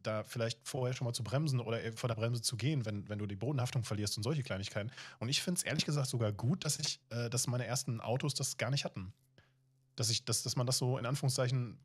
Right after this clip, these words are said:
vor-, aus der Pike v-, v-, noch vielleicht irgendwie mitbekommen hat und gelernt hat. Und ja, ich hatte schon ein paar, äh, Unfälle und ich bin immer selber schuld gewesen. Und es war nicht wegen zu schnell fahren, sondern einfach wegen totaler Dummheit und Unachtsamkeit und weil ich ein Vollidiot dann auch in dem Moment gewesen bin, ne?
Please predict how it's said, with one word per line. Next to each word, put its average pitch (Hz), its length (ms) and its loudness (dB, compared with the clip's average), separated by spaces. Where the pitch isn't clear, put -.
vor-, - 140 -10
aus 120 100 0
der 127 80 0
Pike 127 520 0
v-, 123 120 -6
v-, - 220 -8
noch 120 180 0
vielleicht 120 300 0
irgendwie 117 320 0
mitbekommen 110 400 0
hat 95 80 -2
und 98 100 -6
gelernt 127 320 2
hat. 95 100 -2
Und 101 120 -4
ja, 139 180 2
ich 110 120 0
hatte 175 120 2
schon 113 180 -2
ein 92 40 -6
paar, 98 180 -2
äh, 92 180 -4
Unfälle 107 400 -4
und 95 120 -4
ich - 80 -6
bin 123 100 -6
immer 151 240 2
selber 170 220 2
schuld - 220 -6
gewesen. 92 380 -6
Und 117 160 2
es - 120 2
war 120 120 2
nicht 131 260 2
wegen 151 180 2
zu 147 140 0
schnell 143 220 4
fahren, 147 280 2
sondern 107 200 0
einfach 120 300 2
wegen 123 360 0
totaler 127 440 0
Dummheit 139 560 2
und 113 260 -4
Unachtsamkeit 123 760 0
und 104 180 -6
weil 107 120 0
ich - 160 -2
ein 107 300 -4
Vollidiot 98 560 -4
dann 95 160 -2
auch - 100 -6
in 98 80 -2
dem 92 100 -2
Moment 90 220 -4
gewesen 90 300 -6
bin, 85 160 -8
ne? 107 160 -4